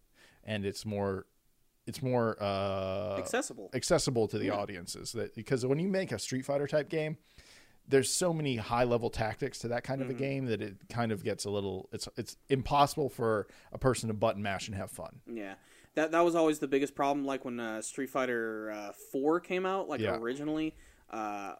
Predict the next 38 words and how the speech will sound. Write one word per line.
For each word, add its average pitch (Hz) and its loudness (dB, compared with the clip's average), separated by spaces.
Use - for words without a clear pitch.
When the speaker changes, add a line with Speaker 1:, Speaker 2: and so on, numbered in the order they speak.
Speaker 2:
like, 113 -8
we 190 2
played 220 2
that 180 4
religiously, 131 0
but 123 -6
it, - -8
it 143 2
eventually 143 0
got 131 0
to, 143 -6
like, 127 -2
a 117 -4
point 120 -8
where, 123 -2
like, 107 -2
if 127 -6
you 113 -12
didn't 135 -2
own 120 -4
the 117 -4
game 113 -10
and 120 -4
you 113 4
Speaker 1:
Yeah. 98 2
Speaker 2:
went 123 -2
over 123 -4
to 117 -8
someone 120 -8
else's 117 -8
house 113 -8
to - -16
play 117 -6
it, - -6
you're 131 -18
gonna 107 -8
get 85 -12
rocked. 76 -16